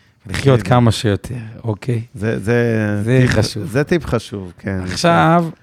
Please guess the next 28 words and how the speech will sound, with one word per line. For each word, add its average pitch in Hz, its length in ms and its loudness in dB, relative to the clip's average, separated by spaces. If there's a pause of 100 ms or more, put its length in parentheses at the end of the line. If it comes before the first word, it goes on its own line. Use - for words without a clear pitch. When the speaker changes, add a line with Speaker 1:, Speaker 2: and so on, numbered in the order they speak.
(720)
Speaker 2:
אני 110 100 -4
אוהב 117 80 0
את 120 60 -4
Speaker 1:
כי, 117 80 -2
Speaker 2:
המעשיות. 113 540 -2
Speaker 1:
אה, 101 60 -6
ב-, 110 140 0
מהבחינה 113 720 0
הזאת. 95 340 -6 (600)
אבל 120 280 0
כל 196 180 0
מי 220 100 -2
שיש - 220 -4
לו 165 60 -6
פנסיה 170 360 -2
תקציבית, 117 680 -4
זה 120 260 0
המקרה 123 320 -6
של 107 200 -8
אבא 120 340 2
שלי, 98 280 -6 (800)
אז 107 360 -4 (340)
כנראה 143 840 2
שאת - 380 -2
הפנסיה 202 760 2 (1800)
הוא 170 180 4
לא 208 180 6
ימשוך 180 460 4